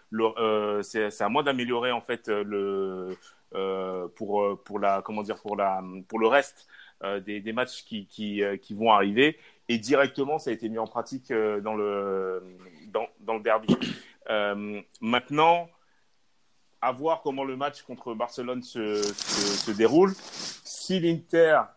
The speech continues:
applique ce qu'ils ont appliqué sur les matchs de la Lazio et face au Milan A C, je dis pas qu'ils peuvent faire un résultat à Barcelone parce que c'est toujours compliqué d'aller gagner, gagner là-bas, mais ils peuvent au moins s'en sortir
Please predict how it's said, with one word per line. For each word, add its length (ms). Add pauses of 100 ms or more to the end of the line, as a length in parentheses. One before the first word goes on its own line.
(100)
applique 600
ce 200
qu'ils 220
ont 60
appliqué 440
sur 200
les 100
matchs 220
de 80
la 220
Lazio 420
et 100
face 380
au 60
Milan 260
A 80
C, 420 (1040)
je 120
dis 140
pas 220
qu'ils 180
peuvent 220
faire 160
un 140
résultat 640
à 100
Barcelone 540
parce 140
que 80
c'est 120
toujours 320
compliqué 500
d'aller 200
gagner, 560
gagner 260
là-bas, 420
mais 260
ils 120
peuvent 260
au 80
moins 180
s'en 140
sortir 420